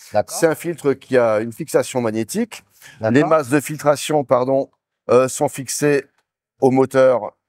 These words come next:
Speaker 2: bah, par, euh, un système magnétique, voilà.
Speaker 1: Ah, génial.
Speaker 2: Ouais, donc, euh, la masse de filtration, tu peux la sortir, c'est clipsé comme ça, voilà.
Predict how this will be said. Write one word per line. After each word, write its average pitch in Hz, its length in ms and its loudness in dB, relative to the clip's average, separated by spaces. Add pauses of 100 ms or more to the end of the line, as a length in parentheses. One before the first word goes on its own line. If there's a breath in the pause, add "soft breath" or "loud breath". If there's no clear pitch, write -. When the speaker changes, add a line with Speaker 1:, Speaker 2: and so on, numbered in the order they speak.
Speaker 2:
bah, 107 340 2
par, 107 220 2
euh, 101 280 0
un 131 100 -4
système 123 320 -4
magnétique, 104 460 -6
voilà. 123 360 2
Speaker 1:
Ah, 139 80 0
génial. 127 540 0
Speaker 2:
Ouais, 147 260 2 (120)
donc, 135 280 -4
euh, 127 340 2
la 131 200 2
masse 135 240 -2
de 135 80 -8
filtration, 135 680 -6 (920)
tu 120 140 -6
peux 143 80 4
la 139 140 6
sortir, 139 500 0
c'est 117 360 -2
clipsé 127 420 -2
comme 113 140 -8
ça, 147 200 2
voilà. 135 380 0